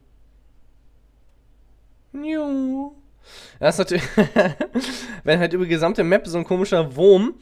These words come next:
äh, oh, oh, der kommt noch ein bisschen näher zu mir. Wenn über die gesamte Map so ein komischer Wurm ist, <laughs> ich bin so, weißt du, das Kind von dem Wurm.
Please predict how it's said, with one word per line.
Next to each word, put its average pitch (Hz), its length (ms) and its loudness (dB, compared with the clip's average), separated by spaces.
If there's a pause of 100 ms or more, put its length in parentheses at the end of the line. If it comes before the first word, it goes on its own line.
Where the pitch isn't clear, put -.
(340)
äh, 156 80 0
oh, 147 580 -4
oh, - 40 -18
der - 120 -18
kommt 139 160 -14
noch 143 80 -12
ein 127 60 -12
bisschen 139 180 -10
näher 131 180 -6
zu 165 120 -14
mir. - 180 -10
Wenn 131 120 -8
über 135 120 -2
die 135 80 0
gesamte 170 240 -2
Map 143 140 -6
so 151 80 -10
ein 139 60 -10
komischer 156 360 -6
Wurm 160 240 -4
ist, 269 200 -6
<laughs> 151 140 -6
ich - 100 -10
bin 156 140 -6
so, 139 180 -6
weißt 143 200 -2
du, 120 40 -10
das 135 160 -6
Kind 208 240 0
von 131 140 -8
dem 123 200 -6
Wurm. 127 260 -10